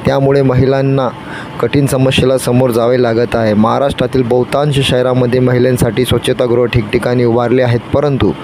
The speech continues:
आपल्या वाशिम शहरामध्ये कोणत्याच ठिकाणी महिलांसाठी स्वच्छतागृह नसल्याने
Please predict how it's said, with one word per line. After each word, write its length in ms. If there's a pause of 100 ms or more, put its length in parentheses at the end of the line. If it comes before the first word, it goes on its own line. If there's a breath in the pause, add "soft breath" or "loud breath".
(440 loud breath)
आपल्या 300
वाशिम 340
शहरामध्ये 540
कोणत्याच 520
ठिकाणी 360
महिलांसाठी 680
स्वच्छतागृह 600
नसल्याने 540